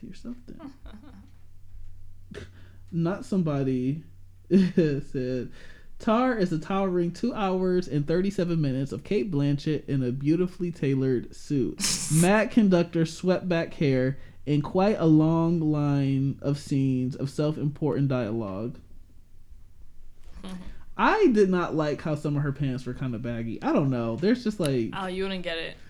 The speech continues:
Speaker 1: I probably wouldn't. Um, written by, yeah, Todd did write it. So it almost is like, I c-, while watching that movie, I was like, "I can see him writing this screenplay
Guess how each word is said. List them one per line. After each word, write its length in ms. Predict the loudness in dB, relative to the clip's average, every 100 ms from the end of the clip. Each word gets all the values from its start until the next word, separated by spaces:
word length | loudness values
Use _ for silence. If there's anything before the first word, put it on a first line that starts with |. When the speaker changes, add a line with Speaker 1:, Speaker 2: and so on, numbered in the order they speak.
| -16 -4
Speaker 1:
I 120 | 0
probably 280 | 4 6 4
wouldn't. 440 | 4 0 -4 -6 0
Um, 320 | 4 4 4
written 220 | 4 4
by, 160 | 6 8
yeah, 180 | 10 10
Todd 340 | 10 6 6
did 200 | 4 4
write 200 | 2 0
it. 140 | -2 -6 -12 -2
So 140 | 2
it 80 | 4
almost 400 | 4 4 6 6
is 80 | 8
like, 280 | 6 6 4
I 100 | 2
c-, 120 | 2
while 440 | 0 0 4 4 6
watching 300 | 4 4 0
that 180 | 0 2
movie, 300 | 2 4 4
I 40 |
was 200 | 4 2
like, 260 | 2 0 2
"I 80 | 0
can 200 | 4 0
see 200 | 2 0
him 260 | 2 2 2
writing 380 | 2 2 2 2
this 420 | 0 -2 -8 -6
screenplay 720 | -2 0 0 2 4 2